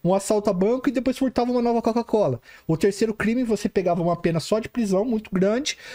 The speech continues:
ou você era deportado, e começou essas deportações em massa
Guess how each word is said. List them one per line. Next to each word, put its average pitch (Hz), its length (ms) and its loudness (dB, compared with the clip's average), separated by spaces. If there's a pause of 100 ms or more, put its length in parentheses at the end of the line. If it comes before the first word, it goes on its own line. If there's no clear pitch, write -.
(120)
ou 208 120 4
você 247 280 0
era 214 160 2
deportado, 208 640 -2
e 254 60 0
começou 262 380 -2
essas 214 220 -2
deportações 226 680 0
em 262 60 0
massa 202 460 0